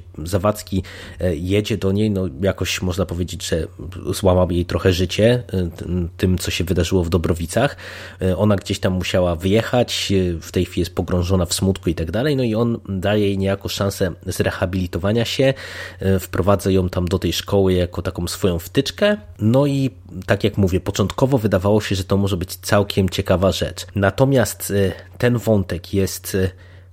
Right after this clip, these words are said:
bardzo źle prowadzony, bo, e, nasza Ewelina bardzo szybko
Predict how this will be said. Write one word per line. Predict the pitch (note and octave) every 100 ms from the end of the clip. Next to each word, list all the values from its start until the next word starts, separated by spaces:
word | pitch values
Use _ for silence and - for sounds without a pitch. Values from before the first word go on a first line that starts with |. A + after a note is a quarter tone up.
| - - - F#2+ -
bardzo | A2 A#2 G2 G2
źle | - G#2 G#2
prowadzony, | - F#2 F2+ - E2+ F#2
bo, | F2 F#2 F#2 F#2 E2
e, | F2 F#2
nasza | F#2 G2 -
Ewelina | F2+ F2 F#2+ G2 G2 F#2 F#2
bardzo | E2 G2 F#2+ G#2
szybko | - G2 - - F#2+